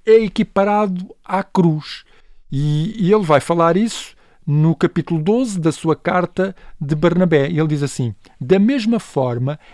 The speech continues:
é sobre a cruz que ele fala por meio de outro profeta. Quando é que tais coisas se cumprirão?" Diz o Senhor: "Quando um madeiro for estendido no chão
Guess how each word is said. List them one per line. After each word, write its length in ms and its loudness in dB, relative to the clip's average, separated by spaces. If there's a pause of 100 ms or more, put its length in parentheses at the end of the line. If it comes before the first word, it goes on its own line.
é 160 4
sobre 380 0
a 40 0
cruz 420 0
que 180 -6
ele 100 -2
fala 480 0
por 320 -4
meio 440 2
de 100 -4
outro 240 -4
profeta. 800 -6 (400)
Quando 440 0
é 100 0
que 120 -18
tais 300 -4
coisas 460 -4
se 40 -16
cumprirão?" 640 -2 (400)
Diz 300 -6
o 60 -10
Senhor: 400 0 (240)
"Quando 420 2
um 220 -2
madeiro 760 2
for 300 -2
estendido 520 -2
no 140 -2
chão 400 0